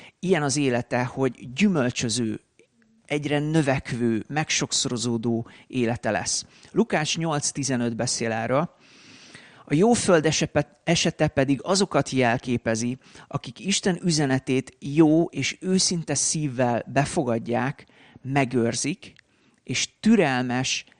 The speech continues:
figyelj, itt a kulcs szó, álhatatossággal jó gyümölcsöket teremnek. Ezt a szót szeretném kiemelni. És itt van a lényeg, azt gondolom, elrejtve ebben az igében, ebben a történetben.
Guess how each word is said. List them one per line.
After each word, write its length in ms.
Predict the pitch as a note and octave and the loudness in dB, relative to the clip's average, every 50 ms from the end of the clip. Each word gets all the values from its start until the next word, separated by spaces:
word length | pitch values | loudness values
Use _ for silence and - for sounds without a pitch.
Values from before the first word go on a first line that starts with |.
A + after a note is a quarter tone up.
| _ _ | _ _
figyelj, 380 | _ - - C3+ B2+ C3 A#2+ - - | _ -14 -8 -4 -2 -2 -2 -2 -6
itt 180 | - - - | -8 -4 -2
a 60 | C#3+ | -4
kulcs 300 | - - - D3 B2+ B2+ | -4 -2 0 0 2 2
szó, 340 | - - - C3+ B2 A#2+ C3 - _ _ _ _ _ _ _ _ _ | 2 0 0 0 0 -2 -4 -6 _ _ _ _ _ _ _ _ _
álhatatossággal 2000 | - C#3 C#3 C#3 C#3+ C#3+ C3 A#2+ - - A#2+ B2 - - B2 A#2+ A#2+ - - A#2+ A#2 - - - - - A#2+ A#2 A2+ A2 A#2+ B2 - C3 A2+ G#2+ - - A#2+ A#2 - _ _ _ _ _ _ _ _ | -2 0 0 0 0 -2 -4 -6 -6 -6 -6 -6 -6 -6 -8 -10 -10 -10 -10 -8 -6 -4 -2 -2 -2 -2 -4 -4 -6 -8 -8 -4 -2 -2 -2 -2 -4 -6 -8 -10 -14 _ _ _ _ _ _ _ _
jó 580 | - C#3 A#2 C3+ C3 B2+ B2+ B2 B2+ B2+ - - _ _ - - | -14 -6 -2 0 2 2 2 0 -2 -4 -6 -10 _ _ -14 -4
gyümölcsöket 920 | - B2 A#2 A2+ A2+ A2 A#2+ - - - - - A#2+ A#2+ A#2 A#2+ _ - - _ _ _ _ _ _ | -2 0 0 0 0 -2 -4 -6 -8 -10 -10 -10 -10 -10 -10 -10 _ -20 -20 _ _ _ _ _ _
teremnek. 680 | - A2+ A2 G#2 - - - - - - - - - _ _ _ _ _ _ _ _ _ _ _ _ _ _ _ _ _ _ _ - | -8 -6 -6 -6 -6 -8 -10 -12 -14 -18 -20 -20 -20 _ _ _ _ _ _ _ _ _ _ _ _ _ _ _ _ _ _ _ -6
Ezt 220 | - C#3 - - | -6 -4 -4 -2
a 20 | |
szót 260 | - - - C3+ B2+ - | -2 -2 -2 -2 -4 -4
szeretném 420 | - - C3 B2+ - - B2+ B2 | -4 -4 -4 -4 -4 -6 -8 -8
kiemelni. 560 | - - C3 B2+ B2 A#2+ B2 B2 B2+ B2 A#2 _ _ _ _ _ | -8 -6 -6 -6 -6 -6 -6 -8 -8 -10 -12 _ _ _ _ _
És 100 | - - | -10 -8
itt 120 | C#3+ - | -8 -6
van 140 | - D3 C3 | -4 -2 0
a 60 | C3+ | 0
lényeg, 360 | B2+ B2+ C3+ B2+ B2 B2 - B2 | 0 0 0 0 -2 -4 -4 -4
azt 160 | B2+ B2 - | -4 -4 -4
gondolom, 340 | B2+ B2 A#2+ B2 B2+ A#2+ B2 | -4 -6 -4 -4 -4 -2 -2
elrejtve 680 | B2+ B2+ B2 B2 B2 A#2 - - - A#2+ A#2 A#2+ - _ _ - - - - | -2 -4 -4 -4 -4 -6 -6 -6 -8 -8 -8 -8 -10 _ _ -20 -20 -20 -16
ebben 200 | - B2+ A#2+ A#2+ | -8 -4 -4 -2
az 120 | A#2+ A#2 - | -2 -2 -4
igében, 560 | A#2 A2+ B2 A#2+ A#2 A#2 A#2+ B2 A#2+ B2 - _ _ _ _ _ _ _ _ _ _ _ | -4 -4 -4 -4 -4 -4 -4 -6 -8 -10 -14 _ _ _ _ _ _ _ _ _ _ _
ebben 220 | - C3 A#2 B2 | -8 -4 -2 0
a 60 | B2 B2 | 0 0
történetben. 840 | - - B2+ B2 - - B2 B2 B2 A#2 A#2+ C3 B2+ B2+ A#2+ A#2 | 0 0 0 0 0 -2 -6 -6 -6 -6 -8 -8 -8 -8 -8 -10